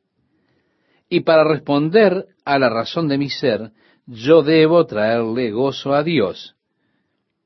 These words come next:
Él ha hecho lo que Él quiso. Dice el versículo siete,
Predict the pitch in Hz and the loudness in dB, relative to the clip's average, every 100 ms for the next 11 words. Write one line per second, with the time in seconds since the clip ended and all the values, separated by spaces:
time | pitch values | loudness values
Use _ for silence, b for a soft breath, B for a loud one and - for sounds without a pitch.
0 | _ _ _ _ - 151 156 156 165 160 | _ _ _ _ -4 0 2 0 -6 -12
1 | _ _ _ - 117 113 143 139 151 143 | _ _ _ -4 -2 0 -2 -4 -6 -4
2 | 113 90 101 101 107 110 117 _ _ _ | -4 -8 -12 -8 -8 -8 -10 _ _ _
3 | _ 131 92 - - _ _ _ _ _ | _ -14 -14 -14 -20 _ _ _ _ _
4 | _ _ _ _ _ - 120 120 113 107 | _ _ _ _ _ -10 -4 -2 -4 -6
5 | 151 123 101 - 170 - 101 | -8 -6 -6 -4 -4 -2 -8